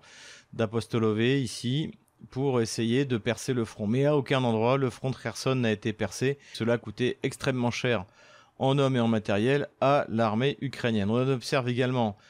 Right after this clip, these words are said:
toujours dans la région de Kherson, une arrivée de matériel. Il y a plusieurs vidéos qui ont été montrées sur les réseaux sociaux. Euh, qu'est-ce qu'il en est exactement, je ne sais pas, mais il serait pas étonnant de voir, eh bien, se développer une, une offensive russe pour, euh,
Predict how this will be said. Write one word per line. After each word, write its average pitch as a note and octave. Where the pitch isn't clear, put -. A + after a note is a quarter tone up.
toujours C#3+
dans B2+
la A2+
région A2+
de A2
Kherson, C#3
une C3
arrivée C3
de C3
matériel. A#2
Il A#2
y A2
a G2+
plusieurs G#2+
vidéos G#2+
qui A2+
ont G2+
été G2
montrées G2
sur -
les G2+
réseaux F#2+
sociaux. A#2+
Euh, G#2
qu'est-ce B2+
qu'il A#2+
en A#2+
est B2
exactement, A#2
je G2+
ne A#2+
sais A2+
pas, C3
mais C3
il A#2
serait -
pas B2+
étonnant B2
de G#2+
voir, A2+
eh G2+
bien, G#2+
se -
développer G#2+
une, A2
une A#2+
offensive A#2+
russe B2+
pour, C3
euh, A2